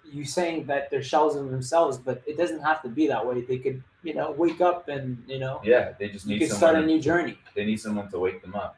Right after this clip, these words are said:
Speaker 1: Yeah, yeah.
Speaker 2: They're, uh, they're not even woke.
Speaker 1: Tony Robbins.
Speaker 2: They're not, they're not even woke. They're
Speaker 1: They're
Speaker 2: asleep.
Speaker 1: Oh.
Speaker 2: No, we need to get them awake.
Speaker 1: Awake.
Speaker 2: Mm-hmm. Yeah.
Speaker 1: Exactly. <laughs> Yeah.
Speaker 2: Right now they're
Speaker 1: Yeah,
Speaker 2: asleep.
Speaker 1: yeah, yeah.
Speaker 2: <laughs>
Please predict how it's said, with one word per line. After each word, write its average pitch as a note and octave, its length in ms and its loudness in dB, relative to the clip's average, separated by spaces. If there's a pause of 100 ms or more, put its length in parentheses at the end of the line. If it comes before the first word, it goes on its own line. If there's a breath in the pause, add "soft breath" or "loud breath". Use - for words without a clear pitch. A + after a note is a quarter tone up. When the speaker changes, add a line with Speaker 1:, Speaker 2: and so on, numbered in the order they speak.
(120)
Speaker 1:
Yeah, D#3 260 0 (140)
yeah. C#3+ 220 -2 (100)
Speaker 2:
They're, F2+ 260 4
uh, E2+ 260 0
they're G2 100 -6
not A2 200 2
even G#2 180 -8
woke. F#2+ 280 4
Speaker 1:
Tony E3+ 260 2
Robbins. E3+ 520 2
Speaker 2:
They're G3+ 100 -4
not, D#3 260 10
they're A2 120 4
not A2+ 180 4
even G2 180 -4
woke. G2+ 280 2
They're F#2+ 200 4
Speaker 1:
They're D3+ 220 8
Speaker 2:
asleep. G#2 200 -2 (380)
Speaker 1:
Oh. G#3 240 8
Speaker 2:
No, A2+ 200 4
we G#2+ 80 2
need A2+ 160 -4
to G2 180 4
get G#2 180 0
them G2 140 -4
awake. F#2 400 -2
Speaker 1:
Awake. D#3 520 8
Speaker 2:
Mm-hmm. A2+ 200 -6
Yeah. F3 340 10
Speaker 1:
Exactly. F#3+ 420 10
<laughs> - 20 12
Yeah. F#3 680 8
Speaker 2:
Right C#3+ 140 8
now D3 140 8
they're C3+ 160 10
Speaker 1:
Yeah, G3+ 160 10
Speaker 2:
asleep. G3 160 10
Speaker 1:
yeah, F#3 320 8
yeah. F#3 460 6
Speaker 2:
<laughs> - 40 -20